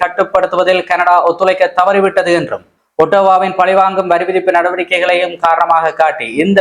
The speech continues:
வரி உயர்வை அமெரிக்கா நியாயப்படுத்தி இருக்கின்றது. பின்னர் நள்ளிரவுக்கு பிறகு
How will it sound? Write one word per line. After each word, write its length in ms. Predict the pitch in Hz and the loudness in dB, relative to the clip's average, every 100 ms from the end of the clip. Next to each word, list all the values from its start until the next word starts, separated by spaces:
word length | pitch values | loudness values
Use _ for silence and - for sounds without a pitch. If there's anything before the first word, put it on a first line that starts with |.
| 160 | 2
வரி 200 | 170 190 160 | 2 0 2
உயர்வை 340 | 160 165 147 147 147 _ _ _ - | 2 2 2 0 -4 _ _ _ -2
அமெரிக்கா 420 | 156 147 - 135 131 - 131 | 0 0 0 2 0 -2 -4
நியாயப்படுத்தி 540 | 131 127 120 113 110 110 | 0 0 0 -2 0 -2
இருக்கின்றது. 420 | 104 117 107 92 82 _ _ _ - | 0 -2 -2 -2 -4 _ _ _ -2
பின்னர் 260 | 190 214 175 | 0 0 0
நள்ளிரவுக்கு 520 | 170 202 214 214 214 208 | 0 2 2 2 0 0
பிறகு 260 | 202 202 | 0 2